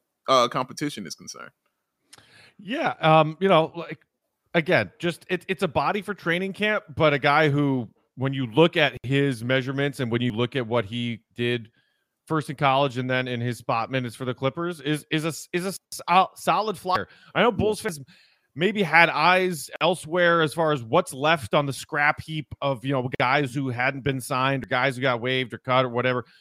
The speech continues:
Speaker 2: You know, uh, Rondae Hollis Jefferson is a name that we kept
Speaker 1: Mm.
Speaker 2: hearing and kept hearing and kept hearing. Bulls fans interested in potentially him as, as, as a combo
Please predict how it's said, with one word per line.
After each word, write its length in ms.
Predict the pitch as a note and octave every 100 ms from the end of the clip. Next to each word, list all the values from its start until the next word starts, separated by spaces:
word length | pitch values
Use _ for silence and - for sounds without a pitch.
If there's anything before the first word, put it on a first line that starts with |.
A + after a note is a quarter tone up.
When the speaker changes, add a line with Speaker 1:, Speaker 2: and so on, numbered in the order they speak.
| _ _
Speaker 2:
You 100 | D3+
know, 120 | D3
uh, 200 | B2+ C3+
Rondae 360 | A#2+ D#3+ G3+ F#3
Hollis 300 | E3 F3+ C3+
Jefferson 520 | D#3+ D3 D3+ D#3+ E3
is 80 | C3+
a 60 | B2+
name 200 | D3 D3
that 60 |
we 80 | B2+
kept 240 | - E3
Speaker 1:
Mm. 40 | G3+
Speaker 2:
hearing 340 | D3 D3 C#3
and 100 | B2
kept 220 | - C#3
hearing 240 | - C#3 C3+
and 80 | -
kept 200 | B2+ G2+
hearing. 320 | C#3+ D3+ C3+ - _ _
Bulls 200 | C#3 D#3+
fans 260 | E3+ D3 C3+
interested 500 | D3+ C#3 - D3+ B2 - _ -
in 100 | D3
potentially 420 | D3 E3+ D3+ D3
him 260 | C#3 D#3+ D3+
as, 160 | C#3 A#2
as, 280 | C3+ A2+ A#2
as 140 | C3+ B2+
a 60 |
combo 580 | - D3 D#3 D3 C#3+